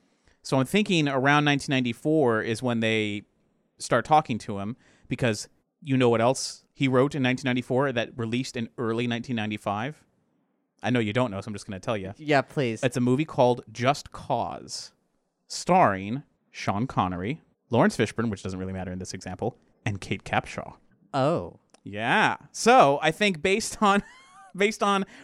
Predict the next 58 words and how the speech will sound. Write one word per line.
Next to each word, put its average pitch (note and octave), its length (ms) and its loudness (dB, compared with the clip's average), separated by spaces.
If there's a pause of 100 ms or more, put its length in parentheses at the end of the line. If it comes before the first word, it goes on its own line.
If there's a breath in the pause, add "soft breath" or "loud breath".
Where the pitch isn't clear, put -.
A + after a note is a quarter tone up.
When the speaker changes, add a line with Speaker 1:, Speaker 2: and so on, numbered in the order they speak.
Speaker 1:
working F#3+ 340 0
with F3+ 240 6 (160 soft breath)
Harrison A#3 320 4
Ford, C#3+ 300 0 (100)
Sean A#3+ 280 4
Connery, D3 420 0
and B3 200 4
Kate G3 180 2
Capshaw, D#3 500 4
this F#4 160 6
is D4 80 -4
the C#4+ 80 0
guy C4+ 160 8
to B3 80 0
do B3 120 2
the A#3+ 60 2
next A#3 240 0
Indiana G3+ 340 0
Jones D#3 380 -4
movie. D#3 320 -4 (140)
And A#3+ 160 0
he F#3+ 60 0
did D#3+ 120 -2
Die C3 160 4
Hard, A2 220 0
so A2+ 160 -4
come B2 140 -6
on, A2+ 180 -4
he's, G2+ 280 -14
he's G#2 120 -20
got, G2+ 200 -20
you A2+ 80 -14
know, F#2 120 -18 (200)
he's, C3+ 140 -20 (480)
man's B2+ 220 -4
telling C3 240 -4
Speaker 2:
And C#3+ 80 0
Speaker 1:
that G#2 80 -4
right A2+ 140 -4
in G#2+ 60 -4
Speaker 2:
I, D3 60 -2
I'm, E3 60 2
Speaker 1:
action. D#3+ 180 -2
Speaker 2:
I'm D#3+ 160 0
looking F3 240 0
up E3 160 -4
Just E3 260 0
Cause, E3 440 2
and C3+ 240 -8
I C3+ 460 -2 (160)
have B2 200 -8
never B2+ 640 0 (220)
even B2 280 -4
seen B2+ 300 -6
the A#2+ 80 -4
box G#2+ 420 -6
before. F2+ 500 -16
Speaker 1:
Yep. C#3+ 240 -2